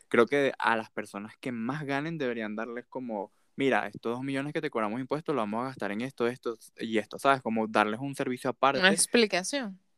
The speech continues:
Speaker 1: Exacto, porque tú puedes dar esos dos millones y ¿quién se lo quedó? El rey. O sea, como, ¿quién, quién se me va a gastar esa plata? <laughs> O sea, porque tú no sabes, pues, y,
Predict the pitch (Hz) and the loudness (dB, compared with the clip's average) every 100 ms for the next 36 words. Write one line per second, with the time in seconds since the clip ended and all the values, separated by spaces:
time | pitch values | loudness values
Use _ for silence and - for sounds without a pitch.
0 | - 117 120 139 185 - 101 113 110 113 | -4 -2 0 2 2 2 -4 -2 -2 0
1 | 110 110 _ - 123 - 131 151 175 180 | 0 0 _ -2 -2 2 4 6 4 2
2 | 185 180 180 190 185 139 135 170 156 123 | -2 -2 -4 -6 -6 -8 -6 -8 -4 -4
3 | 113 123 190 117 - _ 110 120 123 110 | -4 -6 -8 -8 -16 _ -12 -6 -6 -6
4 | 127 131 101 98 101 - 117 110 110 120 | -6 -6 -6 -8 -12 -10 -8 -6 -6 -8
5 | 120 131 131 107 107 117 127 113 95 - | -6 -4 0 0 -2 -8 -6 -4 -4 -6
6 | - - - - - - 135 - 123 - | -18 -2 0 2 2 2 0 0 -2 -4
7 | - 123 - _ - _ _ - - - | -8 -8 -8 _ -20 _ _ -20 -20 -6
8 | 120 120 120 143 123 107 - 127 - - | -2 0 0 2 2 0 -2 -4 -6 -20
9 | - _ - 110 107 104 101 92 | -20 _ -12 -10 -8 -8 -8 -10